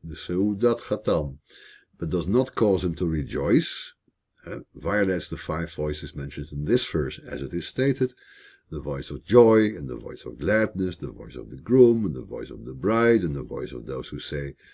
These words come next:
"Hodul Adonai ki tov," eh, "Give thanks to the Lord of hosts," "Hodu et Hashem Tsevaot," "For the Lord is good"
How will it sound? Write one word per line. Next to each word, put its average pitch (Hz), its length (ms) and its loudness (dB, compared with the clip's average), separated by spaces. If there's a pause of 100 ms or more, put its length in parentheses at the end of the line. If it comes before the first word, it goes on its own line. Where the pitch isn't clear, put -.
(280)
"Hodul 78 380 -2
Adonai 71 400 -6
ki - 220 -14
tov," 117 440 6 (140)
eh, 98 160 -10
"Give 69 200 -10
thanks 73 280 -8
to 78 80 -10
the 71 80 -8
Lord 71 260 -4
of 71 120 -10
hosts," 90 460 -2 (360)
"Hodu 73 400 -4
et 71 260 -8
Hashem 80 560 -6
Tsevaot," 76 680 -4 (680)
"For 104 180 0
the 95 60 4
Lord 101 300 6
is 92 200 0
good" 139 380 4